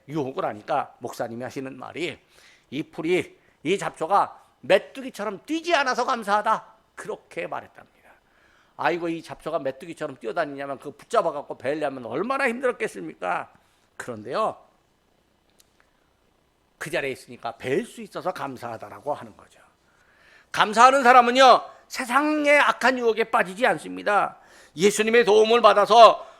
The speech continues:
거룩함을 유지합니다. 예수님께서 감사하는 사람을 흠없게 보존하십니다. 그러니까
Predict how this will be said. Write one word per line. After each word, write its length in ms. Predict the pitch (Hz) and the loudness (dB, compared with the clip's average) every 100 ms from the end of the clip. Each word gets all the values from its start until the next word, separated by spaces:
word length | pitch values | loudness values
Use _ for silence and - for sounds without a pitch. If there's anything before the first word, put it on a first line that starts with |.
| _ | _
거룩함을 1000 | - 143 220 254 262 277 - 233 247 233 | 0 4 8 10 10 8 6 8 8 4
유지합니다. 800 | 190 233 240 160 160 165 147 117 98 _ _ _ | 0 4 4 4 0 -2 -2 -6 -16 _ _ _
예수님께서 640 | 113 110 123 104 104 101 101 | -10 -10 -10 -14 -16 -16 -10
감사하는 600 | - 196 220 180 190 185 | -2 -2 -2 -4 -4 -8
사람을 540 | 151 151 156 165 156 - _ _ | -10 -10 -8 -10 -12 -16 _ _
흠없게 800 | - 311 254 - - 160 165 160 _ _ - | -4 -2 -2 -4 -6 -2 -2 -4 _ _ -10
보존하십니다. 1160 | 117 107 117 117 117 - - 113 90 80 - _ _ _ _ | -10 -8 -12 -12 -16 -14 -12 -12 -16 -20 -20 _ _ _ _
그러니까 600 | - 117 123 214 170 - | -14 -12 -4 -2 -2 -6